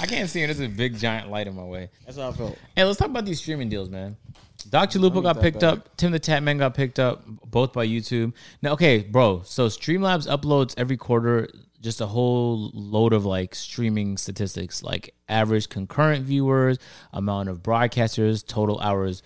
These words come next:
Speaker 1: streamed, all type of important statistics. YouTube's numbers have, like, spiked down,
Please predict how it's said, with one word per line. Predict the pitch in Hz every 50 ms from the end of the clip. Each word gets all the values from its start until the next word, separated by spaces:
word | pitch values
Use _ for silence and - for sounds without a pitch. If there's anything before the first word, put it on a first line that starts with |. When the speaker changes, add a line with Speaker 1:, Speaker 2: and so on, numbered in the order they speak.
| - - - _
Speaker 1:
streamed, | - - - - - 123 123 131 131 131 131 127 127
all | - 123 135
type | 131 - 160 131 131
of | 117 107 101 101 113 - _ _ -
important | 117 110 - 143 123 120 117
statistics. | - 113 104 - 131 143 - 156 156 156 - - _ _ _ _ _ _ -
YouTube's | 113 151 202 - - 277 226 165
numbers | 135 151 175 185 165 127 110 101 123 - _ - - 113
have, | 113 117 110
like, | 110 104 98 92 90 - -
spiked | - - - - 123 120 120 101 95
down, | - 92 98 123 113 98 90 87 85